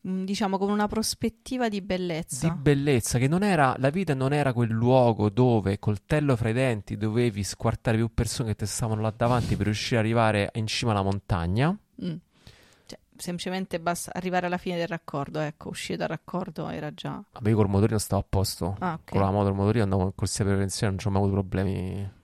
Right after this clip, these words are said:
Speaker 2: Questo è perché prende la macchina, studiati,
Speaker 1: <laughs>
Speaker 2: poveracci. Comunque, detto questo, ehm, quella, proprio quella sensazione che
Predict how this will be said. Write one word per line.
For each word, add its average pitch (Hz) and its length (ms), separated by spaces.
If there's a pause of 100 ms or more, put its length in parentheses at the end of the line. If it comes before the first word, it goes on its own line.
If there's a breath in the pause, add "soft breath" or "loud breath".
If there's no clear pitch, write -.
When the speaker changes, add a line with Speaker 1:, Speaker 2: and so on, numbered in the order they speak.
(120)
Speaker 2:
Questo - 280
è - 20
perché - 240
prende - 260
la 95 80
macchina, - 480
studiati, 110 560
Speaker 1:
<laughs> - 20
Speaker 2:
poveracci. 95 540 (460 loud breath)
Comunque, 180 400
detto 214 240
questo, 127 340 (1300 loud breath)
ehm, 120 920 (2000)
quella, 170 420
proprio 175 260
quella 131 140
sensazione 156 640
che 113 420